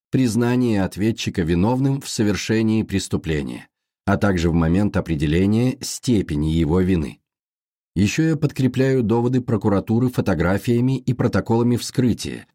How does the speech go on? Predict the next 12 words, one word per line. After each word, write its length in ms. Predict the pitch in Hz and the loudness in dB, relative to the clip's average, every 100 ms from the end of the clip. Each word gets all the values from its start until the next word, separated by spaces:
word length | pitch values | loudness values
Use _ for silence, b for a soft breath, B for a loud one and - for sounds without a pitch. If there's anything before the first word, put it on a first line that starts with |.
| _ - | _ -2
и 100 | 110 | 0
тем 200 | 90 80 | 2 0
самым 520 | - 120 131 131 - - | 0 0 2 0 -4 -2
опровергаю 760 | 123 131 123 117 104 120 143 | 0 2 2 2 2 2 2
версию 520 | 135 101 92 - 98 92 | 2 2 0 0 0 2
защиты. 580 | 92 - - 69 - _ _ _ _ _ _ | 0 -2 -8 -14 -20 _ _ _ _ _ _
Не 160 | 101 139 | 0 0
самый 380 | - 107 76 76 | 0 0 0 -2
лучший 360 | 76 76 87 | -4 -4 -6
способ 460 | - - 98 117 85 | -4 -2 0 0 0
завести 420 | 90 87 - 98 | 0 0 -2 -2
друзей 520 | 78 78 76 101 113 | 0 0 2 0 0